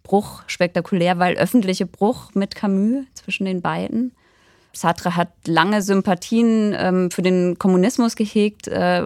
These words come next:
und auch Sympathien zur Sowjetunion, sich da relativ spät erst von distanziert, von den Gräueltaten dort, was ein, ähm, problematisches Moment in seiner Biografie auch ist.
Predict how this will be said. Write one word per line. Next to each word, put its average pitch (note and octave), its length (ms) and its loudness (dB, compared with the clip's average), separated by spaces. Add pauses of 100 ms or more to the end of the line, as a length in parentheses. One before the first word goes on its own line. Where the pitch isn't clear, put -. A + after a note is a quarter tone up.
und - 280 0
auch F3 180 2
Sympathien F#3+ 540 0
zur E3+ 160 -4
Sowjetunion, G3 800 -2
sich F#3 160 -4
da F3 100 -2 (140)
relativ F3 400 -2
spät - 480 -4
erst - 260 -2
von F3+ 320 -2 (380)
distanziert, G#3 760 -2
von F3+ 460 0
den F#3+ 160 0
Gräueltaten F#3+ 800 -2
dort, F3+ 320 -4
was F3+ 200 -4
ein, F3 260 -2 (580)
ähm, F3 240 0
problematisches E3 720 0
Moment G3 400 0
in G3 80 2
seiner F#3+ 240 0
Biografie F#3 720 -2
auch - 180 -6
ist. - 480 -6